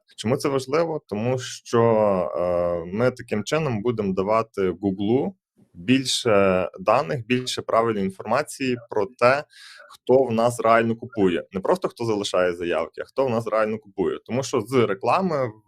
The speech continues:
для більшості ніш, в більшості інтернет-магазинів ми отримуємо заявку, а заявка — це не продажа. Заявка — це, звичайно, корисна дія, класна, ми отримуємо контакт базу, ми з ним можемо взаємодіяти, можемо робити розсилку, можемо їм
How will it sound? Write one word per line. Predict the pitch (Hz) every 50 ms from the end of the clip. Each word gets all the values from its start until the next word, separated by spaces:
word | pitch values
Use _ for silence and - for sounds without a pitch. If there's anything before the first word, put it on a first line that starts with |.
| 92 92 95
для | 101 110
більшості | 110 123 131 127 - 117 120 - - 95
ніш, | 95 120 160 190 190 - -
в | -
більшості | 123 127 127 - - - -
інтернет-магазинів | 101 104 - 107 117 110 95 - 98 101 101 113 135 165 151 131 131 - - - - _ _ _ _ _
ми | - 98 127
отримуємо | 139 127 - - 117 117 120 120 117 117 110 107 107 107 104 90 71 73
заявку, | 82 95 120 127 123 107 87 80 78 - _ - 62 - -
а | 87 90
заявка — | 87 90 98 127 170 202 202 - - 95 82 78 -
це | - - 113 123
не | 120 90 104 120 127 _ -
продажа. | 131 135 127 117 101 80 76 76 - - - _ _ -
Заявка — | - 98 123 156 180 - 143 -
це, | - 127
звичайно, | 123 123 123 - 127 117 113 117
корисна | 117 117 120 117 117 - 92
дія, | 87 85 120 175 185 160 110
класна, | - 107 120 143 147 - - 107
ми | 104 104
отримуємо | 98 - - 107 110 104 98 95 92 90
контакт | - - 95 95 120 131 151 143 131
базу, | 120 120 117 120 117 110 101
ми | 101 98
з | 95 98
ним | 98 95
можемо | 95 92 92 95 95 92 90 90
взаємодіяти, | 90 90 87 90 90 90 90 104 127 143 143 135 127 - 101
можемо | 98 98 98 98 95 90 92
робити | - 95 82 90 87 - - 87
розсилку, | 82 - - - 123 139 131 - - 101
можемо | 92 95 92 92 90 90 87
їм | 87 90 85 78